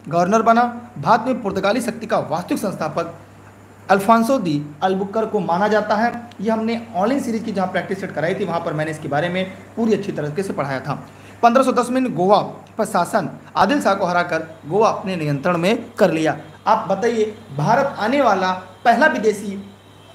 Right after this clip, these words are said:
जो विदेशी थे, वो कौन थे और सबसे अंत में भारत छोड़ने वाले विदेशी कौन थे? इसका जवाब आप comment section में जाइएगा और comment करके दीजिएगा, जितने भी साथी इस video को देख रहे हैं, चाहे इसे Facebook पे देख रहे हैं, चाहे इसे आप YouTube पर देख रहे हैं, जहाँ भी देख रहे हैं,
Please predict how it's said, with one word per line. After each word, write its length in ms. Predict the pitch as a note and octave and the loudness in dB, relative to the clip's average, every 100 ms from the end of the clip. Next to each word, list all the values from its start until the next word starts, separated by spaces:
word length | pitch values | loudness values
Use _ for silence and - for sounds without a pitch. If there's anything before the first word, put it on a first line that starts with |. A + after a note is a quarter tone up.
| - E3+ | -10 -6
जो 80 | |
विदेशी 420 | F3+ E3+ G#3+ G#3 C4 | -4 2 2 2 -2
थे, 200 | G#3 F#3+ - - | -2 -4 -6 -6
वो 80 | A3+ | -6
कौन 360 | - A#3+ C#4+ A3 | 0 2 2 2
थे 300 | G3+ G3 F#3+ | 0 -2 -2
और 120 | G3+ | -4
सबसे 440 | - - C4 - B3 | -4 -6 -6 -2 0
अंत 200 | D4 D4+ | 2 2
में 460 | B3 C#3 - C3 | 0 -2 -10 -10
भारत 320 | - A3+ C#4 | 2 4 4
छोड़ने 240 | - G3 F#3+ | 0 -2 -2
वाले 300 | F3+ F3 F3 - - | -2 -4 -8 -12 -10
विदेशी 340 | E3 F#3 G3 G#3 | -4 -2 -4 -4
कौन 300 | F3 G#3 B3+ | -2 0 0
थे? 300 | - D#3 D#3 - - | -2 -4 -6 -12 -6
इसका 280 | A3+ A#3 B3 | -4 0 0
जवाब 520 | G3+ F3+ D#3+ E3 - - | 0 0 -2 -4 -8 -6
आप 340 | E3+ D#3+ - - A#3+ | -4 -2 -6 -6 0
comment 240 | B3 C#4+ | 0 0
section 260 | A3 - G3 | -2 -4 -4
में 120 | F#3 | -2
जाइएगा 560 | E3+ G3+ E3 D3+ D#3 - D#3 | 0 2 2 0 -2 -6 -4
और 340 | C#3+ D3+ - - | -4 -4 -12 -4
comment 260 | G#3+ A#3+ A3 | -2 0 -2
करके 280 | D3+ F3 | -2 -2
दीजिएगा, 760 | A#3 A#3+ - D#3+ D#3 D#3+ D3+ - - D#3 | -2 -4 -8 -6 -4 -4 -4 -8 -12 -10
जितने 260 | F#3+ A#3+ | -2 0
भी 80 | C4 | 0
साथी 260 | - D3 G3 | 0 -2 -4
इस 60 | |
video 200 | D3+ C#3 | -4 -2
को 140 | B3 B3+ | 0 0
देख 220 | D3 D3 | 0 -4
रहे 100 | C#3+ | -8
हैं, 180 | C#3 - - - | -8 -14 -14 -8
चाहे 120 | D3 | -6
इसे 140 | D3 | -6
Facebook 380 | D3 C3+ D3+ F3+ | -8 -8 -6 -6
पे 60 | F#3 | -2
देख 180 | F#3 | -2
रहे 140 | F3+ F3 | -2 -2
हैं, 380 | F3 - - - | -4 -8 -10 -4
चाहे 140 | D#3+ | -4
इसे 100 | D#3+ | -2
आप 140 | C3 | -4
YouTube 300 | C#3 D#3+ G3 | -4 -2 -2
पर 80 | G3 | 0
देख 180 | G3 F#3+ | 0 0
रहे 120 | F#3 | 0
हैं, 500 | F3 F3+ - - C3+ | -2 -4 -8 -16 -10
जहाँ 260 | D3+ E3 A3+ | -4 0 2
भी 80 | A3 | 2
देख 160 | F#3+ | 0
रहे 140 | E3 D3+ | 0 -4
हैं, 260 | D#3 - | -4 -8